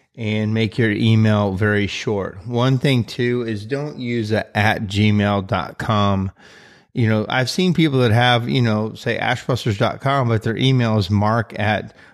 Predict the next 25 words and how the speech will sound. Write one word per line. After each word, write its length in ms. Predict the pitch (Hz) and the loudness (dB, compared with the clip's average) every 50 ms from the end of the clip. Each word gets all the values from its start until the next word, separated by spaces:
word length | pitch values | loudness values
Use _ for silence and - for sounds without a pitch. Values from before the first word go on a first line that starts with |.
| _ - | _ -6
or 160 | - 107 113 | -4 -2 -2
ashbusters 720 | - - 127 135 131 - - - 131 113 - - 127 107 95 117 | 0 0 0 0 -2 -4 -6 -4 -4 -4 -4 -2 -2 -2 0 0
at 100 | 107 98 | -2 -2
gmail 480 | 90 - 113 113 110 110 110 104 104 104 | 0 2 2 4 4 4 2 2 0 -2
dot 200 | 107 90 - - | -2 -4 -6 -4
com. 300 | - 120 110 104 95 95 - - - - - - _ | -2 -2 -2 -2 -2 -4 -8 -14 -20 -20 -20 -8 _
A 120 | - 117 113 | 0 0 0
gmail 540 | 101 104 117 131 156 175 190 190 185 165 | 0 0 0 2 2 4 2 2 2 2
dot 260 | 143 143 131 - - - | 0 0 0 -2 -4 -4
com 640 | - 135 135 131 127 123 117 110 104 104 - - _ _ _ _ _ _ _ - | -2 0 0 0 0 0 -2 -2 -4 -6 -8 -12 _ _ _ _ _ _ _ -4
email 460 | 131 131 127 127 123 117 110 104 101 95 | 0 0 2 2 2 2 0 0 0 0
is 180 | 107 104 95 | -2 0 0
not 200 | 110 110 101 92 | 2 0 0 0
professional. 640 | - 104 92 113 104 95 87 - - - 73 - - _ _ - - - - - _ - | 0 0 2 2 2 0 0 -4 -8 -8 -8 -10 -14 _ _ -20 -20 -20 -20 -20 _ -14
So 140 | - - - | -10 -6 -4
it 160 | 113 104 98 | -4 -2 0
does 240 | 120 117 117 107 120 | 0 0 0 2 0
not 220 | 135 131 120 - | 0 -2 0 0
look 180 | 127 127 - - | -2 -2 -2 -2
professional. 880 | - 117 - - - 117 113 107 - - 117 107 101 101 104 - - - - | -2 -2 -2 0 0 0 0 0 0 0 0 2 2 0 -2 -4 -6 -8 -4
Now, 260 | - 123 117 117 113 | -2 0 2 2 2
it's 140 | 110 101 - | 0 -2 -4
fine 360 | - - 135 131 139 170 165 | -4 -2 0 0 2 2 2
for 120 | - - 107 | 2 0 -2
personal, 760 | - - - 123 147 160 - - - 107 92 87 90 95 - | -4 -2 -2 -2 -2 -2 -4 -6 -8 -8 -8 -8 -10 -14 -16